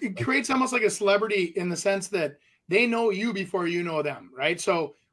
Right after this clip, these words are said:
Speaker 1: when a lot of times I meet clients for the first time that I've never talked to before, they're like, "Hey, Andy, how's it going? How's Chris? Heard you guys were in Vegas." You know, and it's like, it's kinda fun.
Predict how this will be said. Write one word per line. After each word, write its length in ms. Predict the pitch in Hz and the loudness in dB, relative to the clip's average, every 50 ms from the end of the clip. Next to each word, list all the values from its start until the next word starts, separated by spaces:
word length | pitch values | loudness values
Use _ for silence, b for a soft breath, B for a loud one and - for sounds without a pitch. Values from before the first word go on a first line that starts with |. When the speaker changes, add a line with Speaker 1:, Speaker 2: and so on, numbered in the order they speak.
| _ - | _ -2
Speaker 1:
when 260 | 196 202 202 196 196 | 0 2 2 2 0
a 60 | 202 | 0
lot 200 | 170 175 190 214 226 | 0 2 2 2 2
of 60 | - | 2
times 200 | 233 208 185 160 | -2 -2 -2 -2
I 120 | 165 170 | -2 -2
meet 220 | 180 190 190 175 - | -2 -2 -4 -6 -6
clients 320 | - - 180 175 175 165 - | -6 -4 -4 -4 -4 -6 -10
for 80 | 160 | -10
the 60 | 143 | -10
first 320 | 139 - 180 175 170 - - | -6 -2 -2 -2 -2 -2 -4
time 240 | 185 180 175 180 170 | -4 -4 -4 -4 -4
that 100 | 165 156 | -4 -4
I've 180 | 151 143 139 | -6 -6 -6
never 360 | 143 151 147 160 175 185 180 | -4 -2 -2 0 0 0 -2
talked 340 | 175 - 175 165 165 160 - | -2 -4 -6 -6 -6 -6 -6
to 100 | 190 180 | -6 -6
before, 520 | 165 156 - - 160 151 156 175 196 - b b b b b b b b | -6 -6 -4 -2 -2 0 0 -2 -4 -6 b b b b b b b b
they're 100 | 180 190 | 4 4
like, 160 | 202 196 180 | 4 4 4
"Hey, 240 | 190 226 214 202 202 | 4 4 4 4 4
Andy, 140 | 202 202 180 | 2 2 4
how's 260 | 202 196 196 190 180 | 6 6 6 4 4
it 60 | 175 | 0
going? 420 | 170 196 196 196 190 170 135 - - _ _ _ _ _ _ | 0 2 2 2 2 0 -2 -4 -10 _ _ _ _ _ _
How's 200 | - 226 240 - | 2 2 2 2
Chris? 540 | - - 254 262 240 185 - - - - - _ _ _ _ _ - | 0 0 0 2 2 2 0 -2 -8 -12 -16 _ _ _ _ _ 0
Heard 160 | - 233 226 | 0 0 2
you 60 | 233 | 2
guys 200 | 233 226 220 202 | 2 2 2 2
were 100 | 220 208 | 0 -2
in 80 | 196 170 | -2 0
Vegas." 560 | 190 208 220 208 175 143 - - - - - _ _ _ _ - | 2 2 2 2 0 -2 -4 -6 -10 -10 -12 _ _ _ _ 0
You 80 | 196 | 2
know, 120 | 214 220 226 | 4 4 6
and 80 | 226 220 | 4 4
it's 120 | 214 240 | 4 4
like, 260 | 233 220 190 - - _ - | 4 2 2 2 -2 _ -20
it's 120 | - - - | -16 -10 -6
kinda 220 | 254 - - - | -4 -2 -2 -2
fun. 380 | - 226 247 339 339 262 - | 0 0 -2 0 -2 -4 -8